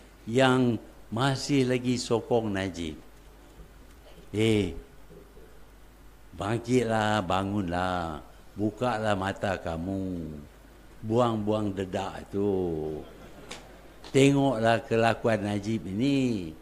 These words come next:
Dia pencuri. Nak ambil dia sebagai tuan kamu ke pencuri? You beralih belakang aja dia curi duit. Ha, itu pencuri ni.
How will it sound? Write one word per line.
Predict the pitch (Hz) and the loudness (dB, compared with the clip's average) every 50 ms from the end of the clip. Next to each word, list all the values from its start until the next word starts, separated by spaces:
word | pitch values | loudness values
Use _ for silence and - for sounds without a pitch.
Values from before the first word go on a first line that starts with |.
| - - - - - - - - | -20 -20 -20 -20 -20 -20 -4 -2
Dia | 151 170 170 | 0 0 2
pencuri. | 160 175 165 147 160 175 190 190 196 202 196 185 170 156 135 120 104 95 87 78 78 85 - - - - - - - - - - - - - - - - - - - - | 2 2 0 0 0 -2 -2 0 0 0 0 0 2 2 2 2 0 -2 -4 -6 -12 -16 -18 -20 -20 -18 -16 -16 -14 -16 -16 -18 -20 -20 -20 -20 -20 -20 -20 -20 -8 -4
Nak | 120 143 147 156 160 | -2 -2 0 0 0
ambil | 170 170 175 170 160 160 | 2 4 4 4 4 2
dia | 170 170 165 160 | 2 2 4 2
sebagai | 156 135 139 156 151 151 160 156 151 151 156 - | 0 2 2 0 2 4 4 2 2 2 2 2
tuan | 165 165 156 151 | 2 4 2 0
kamu | 135 - 160 165 175 170 147 120 90 85 | -2 -2 -2 -2 0 0 0 0 0 0
ke | 78 78 73 69 - - - - | 0 -2 -4 -6 -10 -14 -4 -4
pencuri? | 107 95 90 104 98 90 87 82 76 67 64 - - - - - - - - - - - - - - - - - 110 | -4 -2 -2 -4 -4 -2 -2 -4 -4 -6 -10 -12 -14 -20 -20 -20 -20 -20 -20 -20 -20 -20 -20 -20 -20 -20 -10 -4 0
You | 117 127 147 160 151 | 4 4 4 4 4
beralih | 135 127 123 151 156 156 156 165 156 147 | 2 0 2 4 4 4 4 2 2 2
belakang | 147 151 147 151 151 - 165 143 147 | 2 2 0 0 0 -2 -2 -2 -2
aja | 156 160 196 196 170 | -4 -2 -2 -4 -2
dia | 156 156 143 | -2 -2 -4
curi | - - 139 135 135 123 107 95 90 85 82 78 80 85 | -4 -4 -2 0 0 0 2 0 0 -2 -4 -6 -8 -4
duit. | 90 98 98 87 76 67 67 69 67 - - - - - - - - - - - - - - - | -4 -2 -2 -2 -4 -6 -6 -8 -8 -10 -10 -10 -12 -12 -12 -12 -14 -14 -14 -14 -14 -16 -12 -6
Ha, | 92 101 95 87 82 85 92 110 | -4 -4 -2 -2 -2 -2 0 0
itu | 127 131 - 185 180 165 143 107 82 - - - - - - - - - - - - - - - | 0 4 8 8 10 10 10 6 2 -4 -14 -20 -20 -20 -20 -20 -20 -20 -20 -20 -20 -20 -20 -2
pencuri | - - 117 107 101 113 117 113 120 117 113 110 110 | 0 0 0 2 4 2 4 6 6 6 6 4 4
ni. | 110 110 98 82 78 78 | 4 2 0 0 -2 -6